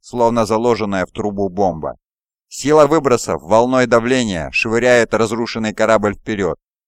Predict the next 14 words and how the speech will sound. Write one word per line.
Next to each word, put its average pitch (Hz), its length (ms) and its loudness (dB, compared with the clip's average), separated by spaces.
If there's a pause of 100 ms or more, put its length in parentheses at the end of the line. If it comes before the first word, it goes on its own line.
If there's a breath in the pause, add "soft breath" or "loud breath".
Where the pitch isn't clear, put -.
(120)
на 101 160 0
войсковой 131 520 4
транспорт 113 640 0
«Антрофилис», 104 800 -4 (100)
разрезая 113 680 4
тот 107 220 0
надвое. 80 560 -2 (380)
За 104 180 0
пять 156 300 2
секунд 151 500 -2
гибнет 107 540 -4
восемьдесят 110 680 -2
тысяч 107 340 -6
человек. 98 520 -2